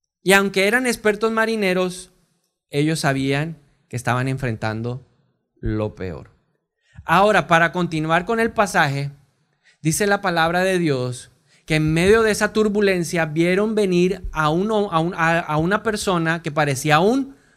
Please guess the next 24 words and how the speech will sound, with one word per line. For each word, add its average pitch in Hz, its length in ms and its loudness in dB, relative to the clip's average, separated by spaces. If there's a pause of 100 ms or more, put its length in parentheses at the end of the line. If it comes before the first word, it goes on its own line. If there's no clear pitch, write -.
(140)
fantasma. 123 680 -2 (960)
Y 185 160 4
ellos 233 260 2
empezaron 196 540 -2
a 196 100 0
gritar, 160 880 -2 (540)
porque 147 240 -4
pensaron 175 480 2
que 175 80 0
fuera 139 320 0
de 196 80 2
la 196 140 0
tormenta 196 440 0
ahora 170 160 2
tenían 160 260 -2
que 170 120 -2
ver 175 280 -2 (440)
fantasmas. 139 800 -4 (1200)
Pero 143 220 4
Jesús 147 220 0
les 165 140 0
dijo, 160 200 2
"Soy 190 320 2
yo, 196 720 2